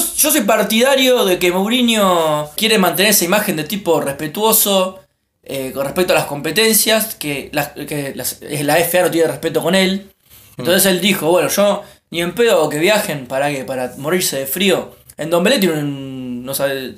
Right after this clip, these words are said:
Speaker 1: el Medellín Juego tiene un resfrío,
Speaker 2: Sí.
Speaker 1: el frío que tomó
Speaker 2: Ahora,
Speaker 1: en el viaje.
Speaker 2: frágil de algunos jugadores, ¿no? Poco frágil también. Porque habían hablado de que Hugo Lloris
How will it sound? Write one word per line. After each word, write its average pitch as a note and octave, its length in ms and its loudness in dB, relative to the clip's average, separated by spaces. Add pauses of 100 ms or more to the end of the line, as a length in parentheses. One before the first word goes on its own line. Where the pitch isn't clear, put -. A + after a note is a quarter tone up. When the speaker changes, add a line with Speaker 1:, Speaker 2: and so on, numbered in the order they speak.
Speaker 1:
el C#3+ 320 -8
Medellín F#3+ 280 2
Juego A#3 260 0
tiene D3 180 -4
un C3 180 -10
resfrío, C#3+ 420 -2
Speaker 2:
Sí. - 120 -2
Speaker 1:
el B2 100 2
frío E3 160 0
que D3 100 -4
tomó D3 460 0 (460)
Speaker 2:
Ahora, C3 220 2
Speaker 1:
en B2 60 2
el E3+ 60 2
viaje. E3+ 320 2
Speaker 2:
frágil A#2 600 -2
de A#2 60 0
algunos A2+ 300 -2
jugadores, A2+ 440 0
¿no? A#2+ 260 -10 (960)
Poco A#2+ 240 0
frágil A#2+ 420 -2
también. G2 400 -8 (380)
Porque A2 240 -2
habían C#3 280 4
hablado C#3 600 4
de B2+ 180 0
que B2+ 540 -2
Hugo C#3+ 260 2
Lloris C#3 520 -2